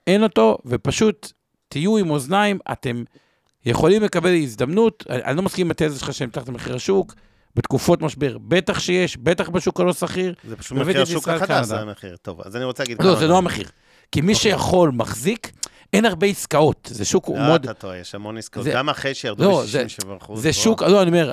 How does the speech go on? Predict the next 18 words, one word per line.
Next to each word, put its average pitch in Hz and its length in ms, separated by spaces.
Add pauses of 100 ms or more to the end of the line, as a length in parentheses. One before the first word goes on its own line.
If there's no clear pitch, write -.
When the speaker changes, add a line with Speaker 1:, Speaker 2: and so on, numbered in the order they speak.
Speaker 1:
זה, 123 160
זה 123 140
שוק 208 280
ש-, 190 100
שלא 147 560
כולם 196 300
ימכרו, 139 500 (100)
י-, 143 120 (140)
ימכרו 143 420
Speaker 2:
שלא 131 100
Speaker 1:
במחיר. 180 200
Speaker 2:
כולם 151 80
Speaker 1:
אתה, 127 140
Speaker 2:
ימכרו. 98 240 (100)
Speaker 1:
זה 147 120
פשוט 160 260
לא 208 80
תמיד 220 320